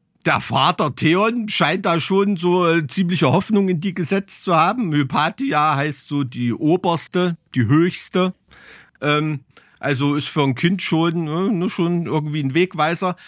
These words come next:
Äh, die hat noch einen Bruder, der bekannt geworden ist. Äh,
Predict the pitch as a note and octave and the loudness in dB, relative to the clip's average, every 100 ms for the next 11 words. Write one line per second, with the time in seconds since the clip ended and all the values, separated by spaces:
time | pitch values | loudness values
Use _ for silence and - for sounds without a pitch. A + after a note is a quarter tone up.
0 | - - D#3 D#3+ D3 D#3+ - F3+ D#3 A#2+ | -20 -4 0 0 0 0 0 -4 -2 -4
1 | A#2+ A3 C4+ C4 D#4 - _ _ _ F3 | 0 0 2 0 0 -6 _ _ _ -4
2 | F3+ F#3+ F#3 G#3+ - G3+ G3+ G3+ F#3+ G#3+ | -4 -4 -4 -4 -6 -6 -6 -6 -6 -6
3 | - - D3+ D3 | -8 -4 -2 -2